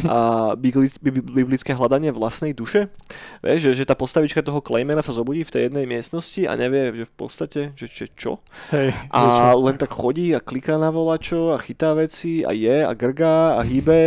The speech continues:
Speaker 1: s čím, čo sa dá. Vieš, že a až pomocou tých, a, tých hlinených disketiek, hej,
Speaker 2: No, no,
Speaker 1: sa ti
Speaker 2: no.
Speaker 1: tak nejako odhaluje ten príbeh, ktorý sa tam stál nejako na pozadí, a ty sa v podstate, ako ten Claimant, snažíš nájsť svoju vlastnú dušu.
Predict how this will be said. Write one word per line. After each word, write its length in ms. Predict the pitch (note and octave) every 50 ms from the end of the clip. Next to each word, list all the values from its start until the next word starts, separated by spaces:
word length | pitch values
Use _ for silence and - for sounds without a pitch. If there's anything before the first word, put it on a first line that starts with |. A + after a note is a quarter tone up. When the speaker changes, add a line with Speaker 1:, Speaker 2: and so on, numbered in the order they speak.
| E3 D#3+
Speaker 1:
s 180 | C#3+ D3 C#3+ D3 D3 C3+ -
čím, 260 | - - D#3 D3 C#3+
čo 220 | C#3+ - - D#3
sa 140 | C#3 - C#3
dá. 440 | A#2+ A#2+ A#2+ C3 C#3 C#3+ D3 D3+ D3
Vieš, 260 | A2 G2+ C3+ D3+ E3+ E3+ D3 D3+
že 260 | - D#3 D3 C#3 - - - - - F3+
a 220 | - - A2 - C3
až 140 | C#3 - -
pomocou 400 | - E3 F3+ F#3 - - F3 E3+
tých, 400 | - - D#3+ D3+ D3 C#3 - -
a, 140 | C3 B2+ B2+ B2 B2 B2 A#2+ A#2+ A#2+ A#2 G#2+ G#2+
tých 160 | A#2 - C3+ B2
hlinených 420 | C3 C3+ D#3 E3 E3+ E3 D3 B2+ -
disketiek, 640 | - A#2+ - - - D#3 C#3+ - - F3+ G3 G3 - -
hej, 260 | - A#2+ B2 D#3+ F#3+ - -
Speaker 2:
No, 220 | - D3 C#3+ C#3+ C#3
no, 60 | C#3
Speaker 1:
sa 100 | C3+ D#3
ti 80 | C#3 D3+
Speaker 2:
no. 80 | E3+
Speaker 1:
tak 80 | D3+ C#3
nejako 300 | C#3+ D3+ D3+ - - D3+
odhaluje 540 | - C#3+ C#3 C#3 C#3 D#3+ D#3 D#3 D#3 D#3 D3+
ten 180 | - D3+ C#3+ C#3
príbeh, 380 | - - A#2+ C3+ D#3+ F#3+ G3
ktorý 260 | - - - C3+ C#3
sa 100 | C3 D3
tam 160 | C3 C#3 C3+ C3
stál 380 | - - - C3+ C3 C3 C3 C3 C3 C3 G#2+ A2
nejako 340 | B2+ C3 C3+ C3 C3 - D3
na 120 | C3 A2+ A2+
pozadí, 360 | D3+ D#3 D#3 E3+ E3+ F3 F#3 F#3+ G3 F#3+ - - - - - - - D#3+
a 120 | - -
ty 140 | B2 - D#3
sa 160 | D3+ - D#3+
v 240 | - - - - -
podstate, 500 | - C#3+ F3+ G#3+ - - - - - - B2 F#3+
ako 240 | - - C3+ - -
ten 160 | - G3 F3
Claimant, 460 | - - C3 A#2 B2+ D#3 F#3 G3+ A3
snažíš 540 | G#3+ - - C#3+ B2+ D#3+ E3+ G3 G3 F3+ D#3+
nájsť 360 | C3+ B2 B2+ D3 D#3+ E3+ - - - -
svoju 260 | - C3+ C3+ C#3 C#3+
vlastnú 380 | C3 A#2+ B2 B2+ B2+ - - B2
dušu. 300 | A2+ B2 A2+ - -